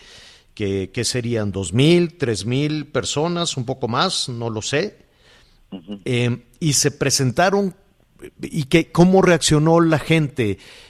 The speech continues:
Speaker 1: Esta-, ¿les aplaudían, estaban en silencio, estaban atemorizados o estaban entusiasmados? ¿Desfiló este, este grupo de los machetes? ¿Desfilaron en esta comunidad, si no me equivoco?
Speaker 2: Pues, Javier, desde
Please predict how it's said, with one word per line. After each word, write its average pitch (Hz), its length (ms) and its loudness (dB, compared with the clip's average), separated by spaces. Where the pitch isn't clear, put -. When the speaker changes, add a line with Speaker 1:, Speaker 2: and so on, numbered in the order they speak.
Speaker 1:
Esta-, 104 580 -2
¿les 113 260 -2
aplaudían, 110 680 0
estaban 120 380 -2
en 107 80 -2
silencio, 127 500 -2
estaban 120 500 -2
atemorizados 117 1000 -2
o 120 80 0
estaban 120 360 0
entusiasmados? 131 1040 -2
¿Desfiló 127 840 0
este, 131 560 0
este 117 480 -2
grupo 123 380 4
de 113 60 8
los 104 240 0
machetes? 104 720 -2
¿Desfilaron 127 560 -2
en 107 120 -4
esta 110 240 -4
comunidad, 101 460 -4
si - 140 -6
no 101 100 -4
me 107 120 -4
equivoco? 104 500 -8
Speaker 2:
Pues, 151 180 4
Javier, 180 420 2
desde 156 960 2